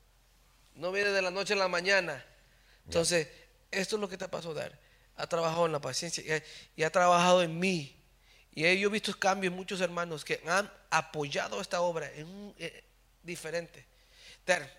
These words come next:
Speaker 1: me sorprendo porque, mira, mira, we're not a lot. No digo que we're, we're wealth, pero hay dinero para comprar co-, ciertas cosas, ¿verdad?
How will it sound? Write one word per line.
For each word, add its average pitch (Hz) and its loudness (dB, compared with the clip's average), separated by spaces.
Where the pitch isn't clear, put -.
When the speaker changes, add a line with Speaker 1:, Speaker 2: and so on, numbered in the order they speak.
Speaker 1:
me 180 4
sorprendo 202 6
porque, 170 -4
mira, 220 -8
mira, 269 4
we're 294 6
not 320 8
a 285 4
lot. 294 -2
No 208 0
digo 269 2
que 240 0
we're, 202 6
we're 180 4
wealth, 196 8
pero 139 -8
hay 185 -2
dinero 220 -6
para 196 -8
comprar 185 -10
co-, - -18
ciertas 190 -14
cosas, 143 -18
¿verdad? - -20